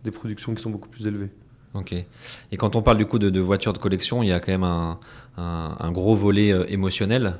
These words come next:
Speaker 2: C'est-à-dire que j'imagine que vous, dans les, dans les clients, euh, que vous avez, c'est, euh, euh, les gens flashent sur un modèle.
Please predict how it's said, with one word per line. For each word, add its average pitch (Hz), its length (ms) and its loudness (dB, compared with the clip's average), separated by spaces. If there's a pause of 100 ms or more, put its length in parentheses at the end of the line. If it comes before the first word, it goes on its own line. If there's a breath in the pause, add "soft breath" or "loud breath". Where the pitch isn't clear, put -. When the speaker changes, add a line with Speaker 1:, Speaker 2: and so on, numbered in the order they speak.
Speaker 2:
C'est-à-dire 92 260 -6
que 90 240 -4
j'imagine 92 420 -4
que 92 100 -6
vous, 90 160 -6
dans 95 120 -4
les, 87 120 -2
dans 87 100 -4
les 87 120 -4
clients, 95 400 -2
euh, 87 80 -2
que 82 40 -10
vous 87 140 -4
avez, 92 220 0
c'est, 92 240 -2
euh, 85 100 0 (560 loud breath)
euh, - 80 -10 (600)
les 90 180 -2
gens 104 140 2
flashent - 560 0
sur - 240 0
un 95 60 4
modèle. 104 440 2